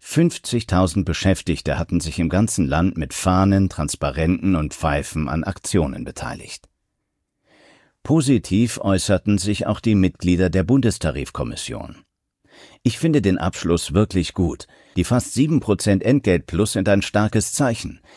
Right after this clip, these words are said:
Und ich bin positiv überrascht, dass es tatsächlich geklappt hat, den Mitgliedervorteil durchzusetzen", sagte etwa Sarah Maria Eckrich, J A V-Mitglied bei B A S F. Ingo Möller, Betriebsrat bei Bayer in Berlin, erklärte ebenfalls:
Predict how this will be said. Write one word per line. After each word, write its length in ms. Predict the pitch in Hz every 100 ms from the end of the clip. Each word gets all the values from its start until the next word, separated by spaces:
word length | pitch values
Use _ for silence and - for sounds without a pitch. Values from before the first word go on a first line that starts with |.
| - -
Und 120 | 104
ich 140 | 92 -
bin 180 | 92
positiv 540 | - 139 120 110 107 -
überrascht, 500 | 85 92 127 127 -
dass 140 | 78
es 160 | 80 -
tatsächlich 580 | 101 92 101 85 104 -
geklappt 460 | 117 - 139 -
hat, 160 | 98 -
den 120 | 110
Mitgliedervorteil 840 | 131 - 110 73 - 69 - 64
durchzusetzen", 840 | 64 69 - 78 - 64 - 92 - - - _ -
sagte 380 | 76 69 90
etwa 400 | 65 78 87 85
Sarah 440 | 78 76 71 76 73
Maria 440 | 76 71 85 87 -
Eckrich, 540 | 120 - - - - _ _ _
J 280 | 92 87 -
A 180 | 82 78
V-Mitglied 720 | - 127 110 80 - 80 -
bei 160 | 92 90
B 200 | 73 62
A 120 | 73
S 180 | 90 -
F. 340 | 95 - - _ _ _ _ _ _ _ _ _ _ _ _ _
Ingo 340 | 127 127 117
Möller, 420 | 104 131 135 95 95
Betriebsrat 720 | 76 - 101 - 82 82 -
bei 140 | 71
Bayer 400 | 69 78 82 78
in 120 | 71
Berlin, 420 | 71 73 76 87 98
erklärte 420 | 92 110 101 92
ebenfalls: 760 | 123 123 85 85 64 - -